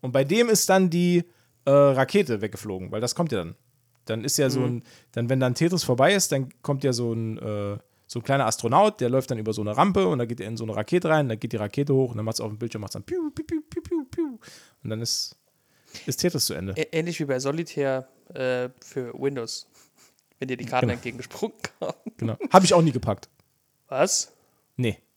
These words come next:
Speaker 1: Auch nie gepackt. Ich versteh das Spiel nicht. Ich versteh auch Minesweeper nicht. Ich hab nie, nie kapiert. Ich
Speaker 2: Was?
Speaker 1: bin immer, ich bin einfach zu dumm.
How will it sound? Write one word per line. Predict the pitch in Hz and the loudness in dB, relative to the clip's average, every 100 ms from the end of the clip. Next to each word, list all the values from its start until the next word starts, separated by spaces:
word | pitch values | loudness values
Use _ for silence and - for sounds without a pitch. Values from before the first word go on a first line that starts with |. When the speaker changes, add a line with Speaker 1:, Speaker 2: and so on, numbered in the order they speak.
| _ - | _ -4
Speaker 1:
Auch | 143 | 2
nie | 143 | 4
gepackt. | 127 - | 4 0
Ich | 139 | 2
versteh | 147 180 | 2 6
das | 170 - | 6 6
Spiel | - 180 | 4 6
nicht. | 180 - - | 6 2 -4
Ich | 143 | 0
versteh | 156 180 | 4 4
auch | 127 | 4
Minesweeper | 135 156 185 - 113 92 | 6 4 4 -2 -4 -4
nicht. | 87 - - | -8 -10 -6
Ich | 139 | -4
hab | 117 - | -4 0
nie, | 165 190 - - | 2 2 0 -4
nie | 165 | -2
kapiert. | - 120 117 135 | -2 -2 0 4
Ich | |
Speaker 2:
Was? | 185 | 4
Speaker 1:
bin | 180 | 4
immer, | 151 127 | 2 -2
ich | 117 | -6
bin | - | 0
einfach | 156 156 | 2 2
zu | 143 | 0
dumm. | 131 | 0